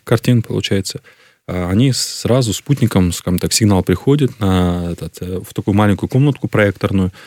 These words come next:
где этот, на компьютер сигнал, заливается фильм через интернет, и ключ специально директор включает, и только через, э, эту автоматизированную систему, к которой мы, к сожалению, не можем доступ иметь,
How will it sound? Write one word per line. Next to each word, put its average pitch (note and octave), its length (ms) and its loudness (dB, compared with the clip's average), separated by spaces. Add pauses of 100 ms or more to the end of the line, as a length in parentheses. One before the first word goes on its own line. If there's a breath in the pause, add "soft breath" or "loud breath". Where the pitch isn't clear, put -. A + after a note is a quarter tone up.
(320 loud breath)
где F#2 360 4
этот, - 260 -2
на F#2 100 4
компьютер B2 420 0
сигнал, A#2 380 0
заливается G2 540 2
фильм D3+ 300 0
через A2 220 -2
интернет, G#2 420 2 (840)
и C3+ 140 4
ключ B2+ 300 2
специально A2 420 0
директор G2 340 0
включает, C3 520 0 (320 loud breath)
и A2+ 80 2
только G#2+ 240 2
через, - 540 -4
э, G2+ 60 -2
эту G2 560 2
автоматизированную G2+ 760 2
систему, F2+ 360 -2
к - 40 -8
которой G2+ 220 0
мы, G#2 200 4
к - 80 -10
сожалению, F#2+ 360 0
не F#2 80 0
можем F#2 300 2
доступ D#3+ 340 -2
иметь, F#2+ 200 2